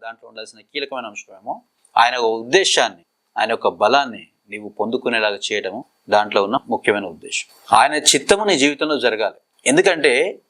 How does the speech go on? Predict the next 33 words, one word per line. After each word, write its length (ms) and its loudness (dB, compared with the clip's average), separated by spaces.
ఇర్మియా 300 4
గ్రంథంలో 340 0
చెప్పబడ్డట్టుగా 840 0
ఆయన 220 6
నీ 160 0
కొరకు 300 2
ఏవైతే 280 0
సిద్ధపరిచాడో, 760 -4
ఆయన 200 0
నీ 140 -6
కొరకు 280 -6
ఏవైతే 560 -2
దాచి 420 2
ఉంచాడో 380 -10
అవి 180 -2
మన 180 -6
ఊహకు 400 -6
కూడా 180 0
అందవంటారు. 460 -6
అంత 120 -4
గొప్ప 260 -2
వాటిని 280 0
ఆయన 240 -6
మన 100 2
కొరకు 260 -4
దాచిపెట్టాడంట. 760 -4
ఇక్కడ 540 4
నీ 220 6
ప్రార్థనలో 520 4
ఉండాల్సిన 720 0
మూల 240 4
అంశం 320 -2
ఏంటి? 400 -10